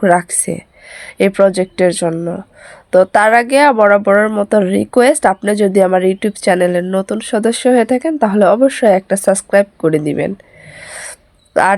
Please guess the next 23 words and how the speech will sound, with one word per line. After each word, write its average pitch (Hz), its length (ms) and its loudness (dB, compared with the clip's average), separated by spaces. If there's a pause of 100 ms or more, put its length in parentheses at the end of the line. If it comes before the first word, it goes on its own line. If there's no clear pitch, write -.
Telegram-এ 233 540 2
ডেসক্রিপশন 220 600 0
বক্সে 208 300 0 (120)
লিংক 202 220 0
দেওয়া 208 200 4
থাকবে, 247 320 -2
সেখান 226 380 -2
থেকে 214 280 -4
Today 196 440 0
is 196 60 -4 (140)
Offer 240 240 0 (160)
লিংকে 233 300 -2
ক্লিক 226 280 -4
করলে 262 260 0
আমাদের 185 320 0
এই 185 180 0
পোস্টটা 202 320 -2
নিয়ে 202 180 0
আসবে, 247 180 0
এখান 226 220 -2
থেকে 185 200 -2
আপনি 202 260 0
আমাদের 170 340 -2